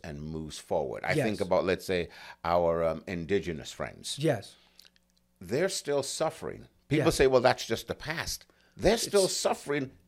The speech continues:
Speaker 1: today.
Speaker 2: To this day.
Speaker 1: They can't even get pure water
Speaker 2: Yeah.
Speaker 1: today. So
Speaker 2: Yeah.
Speaker 1: what I'm saying is this. This is, um, a discussion that needs honesty.
Speaker 2: Yes.
Speaker 1: It needs transparency.
Speaker 2: Yes.
Speaker 1: For example, if I stole from you,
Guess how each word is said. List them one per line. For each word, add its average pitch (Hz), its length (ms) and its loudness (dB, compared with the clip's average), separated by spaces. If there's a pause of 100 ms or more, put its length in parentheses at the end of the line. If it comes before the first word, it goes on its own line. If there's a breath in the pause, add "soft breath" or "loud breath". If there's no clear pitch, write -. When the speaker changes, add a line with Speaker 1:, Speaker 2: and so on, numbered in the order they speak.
(220)
Speaker 1:
today. 123 600 -4
Speaker 2:
To 190 100 2
this 185 160 0
day. 262 140 6
Speaker 1:
They 196 100 8
can't 185 260 2
even 160 160 2
get - 380 -2
pure 165 200 2
water 135 460 4
Speaker 2:
Yeah. 339 180 4
Speaker 1:
today. 113 340 4
So - 200 4 (140 loud breath)
Speaker 2:
Yeah. 330 100 8
Speaker 1:
what 190 80 12
I'm 180 140 10
saying 135 320 4
is 107 180 2
this. 107 220 2 (280 loud breath)
This 131 360 4
is, 170 220 4
um, 117 340 4
a 107 100 6
discussion 95 880 2 (460 soft breath)
that 101 300 2
needs 95 480 -6 (120)
honesty. 95 720 -4
Speaker 2:
Yes. 156 240 0
Speaker 1:
It 104 40 -4
needs 104 260 -2
transparency. 85 1080 -8
Speaker 2:
Yes. 143 180 -2
Speaker 1:
For 127 80 4
example, 110 340 0
if 95 100 -2
I 110 140 4
stole 110 520 2
from 92 340 -6
you, 90 380 -4